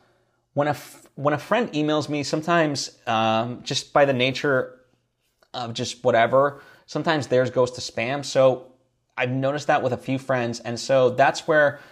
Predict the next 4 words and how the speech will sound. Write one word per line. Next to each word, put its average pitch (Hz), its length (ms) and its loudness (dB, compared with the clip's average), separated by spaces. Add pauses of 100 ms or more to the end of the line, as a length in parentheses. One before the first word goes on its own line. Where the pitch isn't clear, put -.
something 143 380 -4
like, 123 420 0 (220)
uh, 110 420 -12
from, 139 800 0